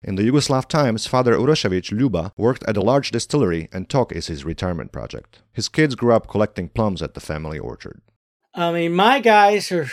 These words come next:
Speaker 2: really ultra purists, and it's all about not getting in the way of the fruit,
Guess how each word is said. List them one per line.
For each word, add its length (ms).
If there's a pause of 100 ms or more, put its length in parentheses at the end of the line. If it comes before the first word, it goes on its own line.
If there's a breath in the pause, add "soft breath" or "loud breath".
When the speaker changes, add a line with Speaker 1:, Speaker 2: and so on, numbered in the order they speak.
Speaker 2:
really 300
ultra 300
purists, 720
and 200
it's 140
all 180
about 380
not 300
getting 200
in 100
the 80
way 180
of 100
the 80
fruit, 340